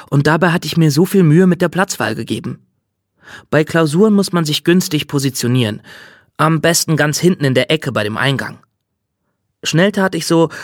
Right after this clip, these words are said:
als wäre ich in meine eigenen Rechnungen vertieft. „Mark?“ Ich zuckte zusammen. Er hatte mich erwischt.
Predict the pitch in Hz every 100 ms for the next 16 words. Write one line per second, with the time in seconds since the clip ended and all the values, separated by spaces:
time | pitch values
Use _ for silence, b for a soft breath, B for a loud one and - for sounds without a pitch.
0 | B - - 151 160 147 139 131 127 139
1 | 151 131 120 135 - 113 - 113 - 107
2 | - - _ _ _ _ _ _ _ _
3 | _ _ - 127 139 196 - _ _ _
4 | _ _ _ _ _ _ _ - 143 -
5 | 143 151 - 120 135 117 - _ _ _
6 | _ _ _ - 120 127 131 - 127 135
7 | -